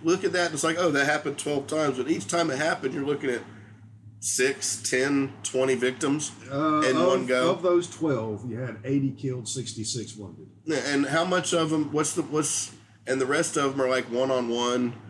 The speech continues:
Speaker 1: you know, or murder-suicides or two deaths by
Speaker 2: Well,
Speaker 1: a
Speaker 2: the
Speaker 1: gun.
Speaker 2: rest of the fifty-four thousand incidents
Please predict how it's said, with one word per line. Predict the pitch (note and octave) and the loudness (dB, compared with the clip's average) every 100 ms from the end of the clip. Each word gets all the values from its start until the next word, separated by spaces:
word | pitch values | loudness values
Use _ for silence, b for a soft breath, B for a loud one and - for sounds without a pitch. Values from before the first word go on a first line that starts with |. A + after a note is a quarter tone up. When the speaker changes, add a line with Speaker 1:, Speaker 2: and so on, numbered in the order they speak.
| - | -6
Speaker 1:
you | - | 0
know, | A#2 A#2 A#2+ | 2 2 2
or | G#2+ | 2
murder-suicides | A2+ B2 B2 A#2+ A#2 A2+ A2 A2+ A2+ | 2 2 0 0 0 0 0 0 0
or | G2+ | -2
two | - C3 | 0 0
deaths | A#2 A2+ - | 0 -2 0
by | F3 | 2
Speaker 2:
Well, | E3+ | 2
Speaker 1:
a | D3+ | 4
Speaker 2:
the | D3 | 4
Speaker 1:
gun. | D3+ | 4
Speaker 2:
rest | F3 E3+ - | 4 2 2
of | D#3 C#3+ | 2 4
the | D3+ C#3 | 6 4
fifty-four | C3+ - D#3+ - C#3 D#3 C#3 B2+ | 2 2 2 2 -2 0 0 0
thousand | B2+ C3+ B2+ A2+ A2+ | -2 -2 -2 -4 -4
incidents | C3 B2 - G#2 G2 G2+ - - | -2 0 -2 -6 -10 -6 -4 -4